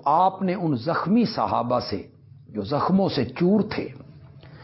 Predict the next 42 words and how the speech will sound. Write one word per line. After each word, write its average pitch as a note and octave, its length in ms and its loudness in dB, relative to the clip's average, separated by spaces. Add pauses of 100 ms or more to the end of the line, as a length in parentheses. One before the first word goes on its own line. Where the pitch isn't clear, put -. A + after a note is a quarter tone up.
(300)
جن F#3 220 4
کے F#3+ 180 4
اپنے E3 320 2
عزیز D#3 380 4
شہید F3 460 2
ہو C#3 120 4
چکے A#2+ 300 -2
تھے، - 240 -8 (920)
آپ D#3 340 2
نے D#3 80 2
ان D3+ 160 2
سے C3+ 200 -4
کہا C3+ 360 0
کہ C#3+ 140 -4
"چلو،" F3+ 520 2 (640)
اور B2+ 140 0
وہ C3+ 180 0
صحابہ C3 840 0 (100)
ایک A#3 400 2
ہی F3+ 120 2
آواز C#3 380 2 (100)
پہ C#3+ 60 -2
چل - 300 -2
نکلے۔ - 300 -12 (960)
اللہ G3 200 4
اس F3+ 140 2
کا E3+ 100 0
ذکر E3 280 0
کر A#2+ 180 -2
رہا A#2 160 -6
ہے - 120 -14
جی۔ - 60 -20 (760)
جن A3 180 4
لوگوں A3 420 4
نے A3 120 2 (120)
حکم A3+ 340 2
مانا G3 340 2
اللہ F#3+ 320 2
کا F#3+ 140 -4
اور D#3+ 140 2
رسول E3+ 420 -2
کا، C3+ 240 -2